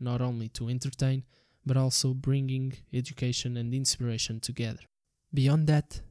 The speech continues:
they have published more resources like books, films, and short documentaries that you can check out there. I leave a link below. All of this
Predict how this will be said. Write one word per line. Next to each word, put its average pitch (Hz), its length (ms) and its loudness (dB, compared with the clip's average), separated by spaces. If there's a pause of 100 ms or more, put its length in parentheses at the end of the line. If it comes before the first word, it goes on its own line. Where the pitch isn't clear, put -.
they 123 120 4
have 123 240 4
published 127 480 4
more 131 240 4
resources 123 720 2
like - 300 -6
books, 135 440 4 (160)
films, 127 480 2 (160)
and 120 140 -2
short 131 280 2
documentaries 117 840 -2 (220)
that 120 180 -2
you 120 60 0
can 120 160 -2
check 120 320 -2
out 113 160 -4
there. 110 240 -6 (400)
I 117 80 -2
leave 117 180 0
a 117 60 0
link 117 220 0
below. 110 380 -2 (960)
All 147 140 8
of 131 140 6
this 139 500 4